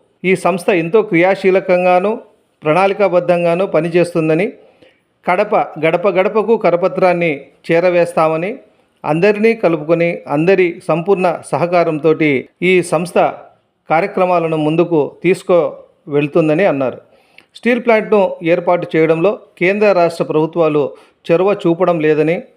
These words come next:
అందువల్లనే స్టీల్ ప్లాంట్ నిర్మాణ దిశగా ఈ సంస్థ పనిచేయనుందని, రాష్ట్ర వ్యాప్తంగా ఎంపీజే సంస్థ సభ్యుల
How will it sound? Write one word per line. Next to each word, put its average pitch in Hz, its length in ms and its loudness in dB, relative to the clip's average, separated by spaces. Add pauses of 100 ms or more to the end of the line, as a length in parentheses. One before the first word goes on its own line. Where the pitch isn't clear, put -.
(100)
అందువల్లనే 202 680 0
స్టీల్ 185 320 -2
ప్లాంట్ 185 240 0
నిర్మాణ 160 380 0
దిశగా 147 540 -2 (360)
ఈ 165 140 0
సంస్థ 170 360 -2
పనిచేయనుందని, 165 1080 0 (320)
రాష్ట్ర 202 300 2
వ్యాప్తంగా 214 520 2
ఎంపీజే 180 580 0
సంస్థ 165 340 -2
సభ్యుల 156 580 2